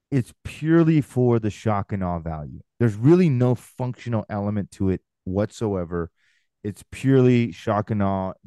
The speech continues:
visual interest. Somebody's gonna ask you, "Hey, what are you wearing?" "Oh, it's a Zenith. This, this, this, this, and this,"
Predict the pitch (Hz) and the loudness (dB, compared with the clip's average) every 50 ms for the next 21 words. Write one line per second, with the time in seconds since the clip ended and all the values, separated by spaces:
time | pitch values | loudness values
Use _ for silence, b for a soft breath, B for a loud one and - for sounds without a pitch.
0 | 90 - 110 104 98 107 107 101 87 - - - 104 101 - - 98 92 90 87 | -10 -4 -2 -2 0 0 0 -2 -2 -4 -4 -4 -4 -4 -2 0 0 0 0 -2
1 | - - _ _ _ _ _ _ _ _ _ _ _ _ - - 123 123 120 117 | -4 -10 _ _ _ _ _ _ _ _ _ _ _ _ -2 0 2 2 4 4
2 | 113 101 117 117 110 87 101 101 104 101 - - 107 104 98 92 110 110 107 98 | 4 2 2 0 -2 -2 -2 -2 -2 -4 -4 -2 -2 -2 -2 0 -2 -2 0 -2
3 | 92 87 92 98 107 110 113 113 113 107 107 101 98 98 98 98 98 98 98 98 | -2 -4 -4 0 2 4 4 4 4 2 2 0 0 -2 -2 -2 -2 -2 -2 -2
4 | 95 95 92 - 107 104 101 101 95 - 101 92 85 85 101 98 95 92 92 90 | -4 -4 -6 -4 -4 -2 -2 -2 -2 -4 -6 -8 -6 -4 -4 -2 -2 -2 -4 -6
5 | 87 85 _ _ _ _ _ - 107 98 87 - - 98 95 85 - - 92 85 | -6 -8 _ _ _ _ _ -6 -4 -4 -4 -4 -4 -4 -4 -4 -4 -8 -10 -10
6 | - - 87 82 76 - - 67 82 76 - - - | -8 -8 -10 -10 -10 -10 -10 -10 -10 -10 -12 -16 -18